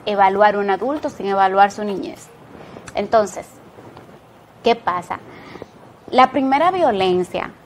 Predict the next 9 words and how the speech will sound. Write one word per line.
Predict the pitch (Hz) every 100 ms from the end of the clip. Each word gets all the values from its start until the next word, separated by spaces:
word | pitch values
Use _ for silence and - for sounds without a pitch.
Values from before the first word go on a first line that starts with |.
| -
que | 233
se | 214 220
ejerce | 202 233 254 - 220
contra | 202 202
los | 196 196
niños | 208 190 180 180 -
en | 226
la | 269
actualidad | 262 254 247 233 185 180